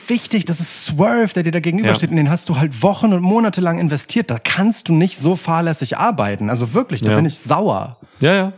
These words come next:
Speaker 2: Wie, Lukas war eben beim Gucken echt richtig scheiße sauer
Speaker 1: Entschuldigung.
Speaker 2: auf Dustin Rhodes.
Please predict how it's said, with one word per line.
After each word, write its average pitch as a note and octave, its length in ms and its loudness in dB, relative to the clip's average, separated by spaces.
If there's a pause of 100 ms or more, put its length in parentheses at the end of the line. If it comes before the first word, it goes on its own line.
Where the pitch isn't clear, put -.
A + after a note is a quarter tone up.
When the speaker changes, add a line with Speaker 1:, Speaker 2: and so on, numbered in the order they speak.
(500)
Speaker 2:
Wie, B2+ 160 0
Lukas G2+ 300 0
war G#2 100 0
eben G#2 100 0
beim G2 140 -2
Gucken G#2+ 240 -2
echt F#2 120 -8
richtig G2+ 260 -4
scheiße - 300 -6
sauer G2 280 -6 (220)
Speaker 1:
Entschuldigung. G#2+ 280 -14
Speaker 2:
auf A#2 80 -12
Dustin G2+ 320 -6
Rhodes. F#2+ 260 -6